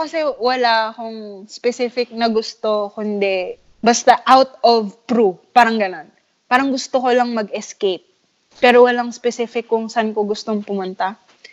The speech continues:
Tas si Jessa yung nag-, unang nag-suggest na, "Why not faith? Why not mag-focus tayo sa faith?" Sabi ko, "Sige, go. Why not nga?"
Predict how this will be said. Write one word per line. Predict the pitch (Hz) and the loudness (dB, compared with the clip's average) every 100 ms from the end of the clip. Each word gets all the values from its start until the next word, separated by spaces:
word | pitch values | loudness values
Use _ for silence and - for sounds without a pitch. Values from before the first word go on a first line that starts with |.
| - - _ _ _ 226 | -20 -20 _ _ _ -4
Tas | 233 | 0
si | 262 | 2
Jessa | 208 226 220 233 220 | 4 4 4 4 6
yung | 214 208 208 202 196 190 - _ _ _ | 6 4 -4 -6 -8 -14 -20 _ _ _
nag-, | 214 214 208 - | -2 -2 -2 -2
unang | 233 240 233 | 4 4 4
nag-suggest | 226 220 - 214 208 208 - - | 2 0 -2 0 2 0 -2 -6
na, | 208 202 196 196 _ _ _ - | -2 -2 -4 -10 _ _ _ 2
"Why | 247 311 330 | 4 4 4
not | 294 277 277 _ _ _ | 2 0 -4 _ _ _
faith? | - 240 233 - _ _ _ _ - | 4 6 6 0 _ _ _ _ -4
Why | 233 240 | -2 0
not | 240 233 | -2 -4
mag-focus | 233 220 233 220 226 - | -6 -4 -2 -2 -4 -2
tayo | 220 208 202 | 2 2 0
sa | 196 | -8
faith?" | - 190 180 _ _ _ - | -10 -10 -10 _ _ _ -12
Sabi | 240 | -4
ko, | 285 | -4
"Sige, | 285 302 311 | -2 -2 0
go. | 233 214 202 202 214 _ _ - | 2 2 2 -2 -12 _ _ 0
Why | 254 269 | 2 2
not | 240 196 - | -2 -4 -4
nga?" | 208 202 | -6 -6